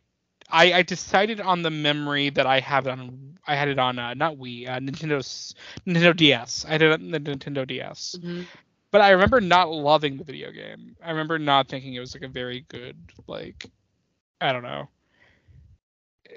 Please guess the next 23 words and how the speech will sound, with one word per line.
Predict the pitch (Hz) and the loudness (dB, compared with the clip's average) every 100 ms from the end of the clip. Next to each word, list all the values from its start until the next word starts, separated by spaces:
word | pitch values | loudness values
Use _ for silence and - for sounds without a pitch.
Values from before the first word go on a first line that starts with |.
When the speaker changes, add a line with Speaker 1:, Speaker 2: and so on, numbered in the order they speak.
| 220 | 0
Speaker 1:
'Cause | 294 | 4
there's, | 277 381 | 4 4
like, | - | 2
certain | - 269 208 | 2 0 2
video | 180 185 | 4 4
games | 156 156 143 139 - | 6 4 4 -2 -2
that | 170 143 | 2 4
I | 143 | 4
remember, | 147 143 143 139 | 2 0 -2 0
like, | 135 135 | 0 -2
thinking | - - 139 139 | -10 -10 -6 -4
were, | 135 | -2
like, | 131 | -2
amazing | 127 127 120 160 127 147 | -2 -4 -6 -8 -6 -4
as | 151 | -4
a | 160 | 0
kid, | 190 190 190 214 _ _ - | 2 2 -2 -14 _ _ -2
like, | 143 | -2
for, | - 143 | -2 -4
like, | 139 | 0
movie | 151 139 | -2 0
spin-offs. | 143 - 202 220 - - - - - - - - - | 0 2 2 0 -4 -10 -12 -18 -20 -20 -20 -20 -8
Um, | - 143 143 135 135 131 131 | 4 6 8 8 6 -2 -10